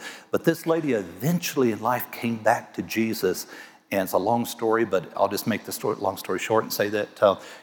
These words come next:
you know what, getting a revelation of God's love and God's grace, who God's true nature and character is, began to bring change. You begin to see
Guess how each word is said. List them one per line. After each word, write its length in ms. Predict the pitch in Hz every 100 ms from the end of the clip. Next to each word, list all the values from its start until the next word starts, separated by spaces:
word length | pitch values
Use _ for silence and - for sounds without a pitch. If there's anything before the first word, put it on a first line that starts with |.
| -
you 60 |
know 60 | 156
what, 140 | 156
getting 140 | 156 143
a 40 |
revelation 580 | 113 127 123 127 - 104
of 100 | 92
God's 320 | 98 113 -
love 160 | 117 104
and 80 | 98
God's 280 | 95 82
grace, 420 | - 92 90 - -
who 120 | 117
God's 380 | - 104 113 -
true 220 | - 117
nature 300 | 113 110 95
and 100 | 90
character 440 | - 120 110 98
is, 360 | - 95 87 - - - -
began 320 | 98 104 139 131
to 80 |
bring 240 | 117 98 101
change. 460 | - - 131 110
You 60 | 113
begin 280 | 120 117 110
to 120 | 90
see 560 | - - - 165 98